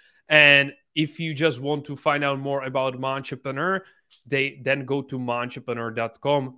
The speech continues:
It's mind and entrepreneur together. And there you will find out more about us.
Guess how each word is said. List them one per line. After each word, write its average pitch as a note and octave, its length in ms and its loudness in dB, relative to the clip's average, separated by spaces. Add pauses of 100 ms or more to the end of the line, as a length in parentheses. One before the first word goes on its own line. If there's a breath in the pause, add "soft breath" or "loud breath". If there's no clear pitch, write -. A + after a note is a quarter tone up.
(140)
It's A#2 180 -8
mind B2 560 -2 (240)
and A#2 140 -8
entrepreneur A#2 680 -6
together. A#2+ 640 0 (360 soft breath)
And G#2+ 280 -2
there A2 180 0
you A2 160 -6
will G#2+ 140 -6
find G#2 280 -6
out G2+ 140 -10
more G2+ 220 -10
about G2 260 -14
us. - 320 -18